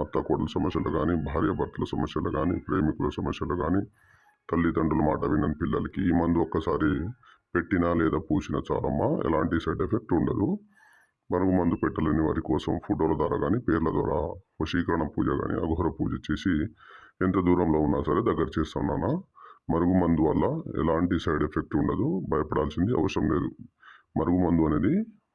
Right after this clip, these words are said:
మనం మంచి కొరకు వాడుతున్నాం కాబట్టి ఎలాంటి సైడ్ ఎఫెక్ట్ ఉండదు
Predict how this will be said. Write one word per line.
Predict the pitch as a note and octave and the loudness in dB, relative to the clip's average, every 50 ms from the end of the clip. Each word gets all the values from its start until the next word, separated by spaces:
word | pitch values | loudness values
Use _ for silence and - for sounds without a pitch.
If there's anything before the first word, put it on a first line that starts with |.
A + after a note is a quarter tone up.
| - D#2 | -2 0
మనం | E2 E2 D#2+ C#2+ - - - | 0 2 2 0 0 0 0
మంచి | D2+ E2 E2+ - F#2+ | 0 -2 -2 0 0
కొరకు | F#2 D#2+ - - D#2 D2+ D2 | 0 0 2 0 2 2 2
వాడుతున్నాం | D2+ D2+ - - D2+ D2 - - | 2 0 0 -2 0 0 0 0
కాబట్టి | C#2+ - - - - G#2 G2+ D2+ - - - _ _ _ _ - | 0 -2 -2 -2 0 0 0 2 0 -2 -6 _ _ _ _ 0
ఎలాంటి | E2 E2 E2 D#2+ D#2+ D2+ | 0 0 2 0 -2 -2
సైడ్ | - D#2+ D2 - D#2+ | 0 -2 0 0 0
ఎఫెక్ట్ | - - D#2 - - G#2+ | -2 -2 -4 -2 0 2
ఉండదు | F2 D#2+ D2+ D2 | 2 4 2 2